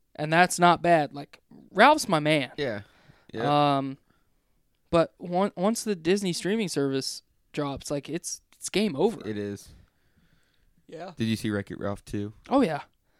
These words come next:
Speaker 2: It's good stuff.
Speaker 1: So I signed up for the, um,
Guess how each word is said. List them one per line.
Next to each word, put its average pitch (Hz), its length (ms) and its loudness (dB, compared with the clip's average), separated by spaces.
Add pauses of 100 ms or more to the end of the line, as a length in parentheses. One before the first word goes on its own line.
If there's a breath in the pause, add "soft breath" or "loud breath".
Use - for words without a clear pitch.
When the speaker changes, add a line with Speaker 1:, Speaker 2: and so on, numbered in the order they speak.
(140 soft breath)
Speaker 2:
It's - 260 -18
good - 100 -16
stuff. - 140 -14
Speaker 1:
So 185 560 6
I 175 180 -2
signed 190 340 2
up 165 200 6 (560)
for 165 340 4
the, 139 600 -2
um, 107 480 -14